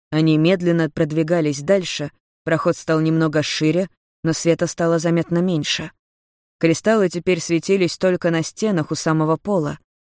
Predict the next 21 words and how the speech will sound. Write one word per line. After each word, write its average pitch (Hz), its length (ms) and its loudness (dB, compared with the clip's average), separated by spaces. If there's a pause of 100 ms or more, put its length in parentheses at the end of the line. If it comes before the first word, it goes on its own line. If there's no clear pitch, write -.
(120)
освещая 156 600 2
дорогу, 165 480 0
но 196 80 0
не 180 160 2
весь 165 180 -2
проход. - 580 -4 (580)
Майми 156 340 4
была 156 260 2
не 156 140 2
уверена, 156 420 0
что - 160 -8
выбрала 156 380 0
нужную 156 360 0
дорогу. 160 500 -2 (500)
Может, 165 300 2
им 165 80 2
стоит 160 320 0
вернуться? 165 580 -2 (560)
Она 156 180 2
постепенно 156 580 0
замедлилась, 175 840 0